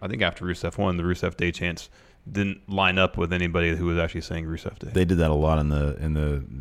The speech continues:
Speaker 2: N X T U K. And it may, and there it's, like, way more obvious
Speaker 1: Yeah.
Speaker 2: because, like, you know, you can see the crowd a lot better and they're just sitting there not chanting something, and
Speaker 1: And
Speaker 2: there's,
Speaker 1: then you
Speaker 2: like,
Speaker 1: hear a chant.
Speaker 2: Yeah, exactly.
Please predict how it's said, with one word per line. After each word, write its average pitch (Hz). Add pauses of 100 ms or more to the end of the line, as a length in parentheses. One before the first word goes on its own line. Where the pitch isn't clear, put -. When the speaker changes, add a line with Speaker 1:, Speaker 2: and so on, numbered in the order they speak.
(140)
Speaker 2:
N 80
X 76
T 82
U 73
K. 76 (360)
And 101
it 101
may, 107
and 98
there 107
it's, 90
like, 85
way 90
more 87
obvious 92
Speaker 1:
Yeah. 90
Speaker 2:
because, 87
like, 85
you 85
know, 78
you 76
can 80
see 85
the 76
crowd 73
a 78
lot 76
better 80
and 78
they're 76
just 73
sitting 78
there 78 (420)
not 80
chanting 82
something, 80
and 76
Speaker 1:
And 76
Speaker 2:
there's, 73
Speaker 1:
then -
you -
Speaker 2:
like, 71
Speaker 1:
hear 85
a 82
chant. 82
Speaker 2:
Yeah, 76
exactly. 69